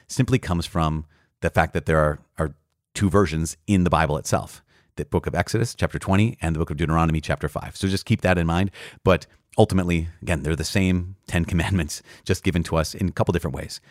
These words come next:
Then we launched into the text, right, today, <laughs> paragraph twenty fifty-two, which tells us, it just recalls to us how Jesus points back to the old covenant and makes it clear that the Ten Commandments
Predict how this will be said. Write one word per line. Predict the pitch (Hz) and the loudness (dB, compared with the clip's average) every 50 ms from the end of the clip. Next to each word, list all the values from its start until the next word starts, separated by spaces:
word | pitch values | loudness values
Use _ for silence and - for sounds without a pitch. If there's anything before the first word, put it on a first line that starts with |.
| _ - - - _ _ _ _ _ - | _ -20 -20 -20 _ _ _ _ _ 0
Then | 117 95 78 69 - | 2 2 2 0 -2
we | 87 | 0
launched | 85 87 92 92 95 - - | 2 4 4 2 2 2 -2
into | 82 - 87 | -2 -2 0
the | 71 85 | -2 -2
text, | 76 - - - - - - - | -2 -2 -6 -10 -10 -10 -4 -2
right, | 82 80 78 | 0 0 0
today, | - - 76 76 71 67 60 62 | -2 -2 -2 0 -2 -2 -6 -8
<laughs> | - 90 | -6 0
paragraph | - - 117 92 87 87 - | 4 4 4 4 4 0 0
twenty | - 90 90 90 | 0 2 2 2
fifty-two, | 90 - 85 - 85 78 - 82 76 73 67 - _ _ _ _ _ _ _ _ _ _ _ _ _ - | 2 2 0 -2 -2 -2 0 0 -2 -2 -2 -6 _ _ _ _ _ _ _ _ _ _ _ _ _ -4
which | - 110 - - - | -2 -2 -2 -2 -2
tells | - - 139 160 156 - - | -2 2 4 4 4 4 2
us, | 87 78 - 78 73 - | 0 -2 -4 -10 -12 -10
it | 120 107 | -6 -4
just | 139 156 - | -2 0 0
recalls | 156 - - - - 127 151 147 - | 0 0 0 -2 2 2 2 2 2
to | - 87 69 | 0 -4 -4
us | 62 80 - - - _ _ _ _ _ _ _ _ _ _ _ _ _ _ _ _ - | -4 -6 -10 -12 -14 _ _ _ _ _ _ _ _ _ _ _ _ _ _ _ _ -10
how | - - 113 135 170 87 - - - | -8 -4 -2 0 0 0 -2 -6 -8
Jesus | - - 110 107 104 87 76 71 78 85 - - 98 - _ _ _ _ _ _ - | -2 0 2 2 2 0 -2 -4 -6 -6 -10 -12 -16 -18 _ _ _ _ _ _ -8
points | - - 107 120 143 - - | 0 4 4 4 4 2 -2
back | - - 85 82 92 - - - - | 0 2 2 2 0 -2 -8 -10 -4
to | - 104 90 | 0 2 2
the | 92 - | 2 2
old | - 85 90 90 - | 2 4 4 4 2
covenant | - - 92 78 73 73 71 76 - - - _ _ _ _ _ _ - | 2 2 2 2 2 0 -2 -4 -6 -10 -16 _ _ _ _ _ _ 0
and | 104 107 101 98 - _ - _ _ _ _ - | 2 2 2 2 0 _ -16 _ _ _ _ 2
makes | 113 123 - - | 2 2 2 0
it | 113 | -4
clear | - - - 101 85 78 76 85 101 - _ _ _ _ _ _ _ _ _ - | -4 0 4 4 4 4 4 0 -2 -8 _ _ _ _ _ _ _ _ _ 2
that | 98 95 90 - _ _ _ _ _ _ _ _ - | 2 2 2 0 _ _ _ _ _ _ _ _ -6
the | 98 | -2
Ten | - 110 123 117 | 2 2 4 4
Commandments | 120 95 78 71 95 - - - | 4 2 2 2 0 -4 -6 -12